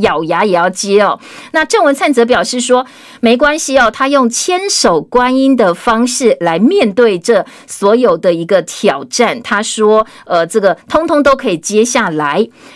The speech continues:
昨天各地方政府的反应部分，嘉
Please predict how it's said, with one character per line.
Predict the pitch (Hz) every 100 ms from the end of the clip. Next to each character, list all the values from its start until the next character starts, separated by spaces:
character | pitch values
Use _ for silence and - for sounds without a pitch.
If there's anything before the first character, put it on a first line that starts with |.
| - _
昨 | - 294
天 | 381 381
各 | 415
地 | 370 349
方 | 339 339
政 | 381 330
府 | 233
的 | 214 233
反 | 233 208 170
应 | 302 320
部 | 285 302
分， | 247 277 233 226 208 196 - _ _
嘉 | -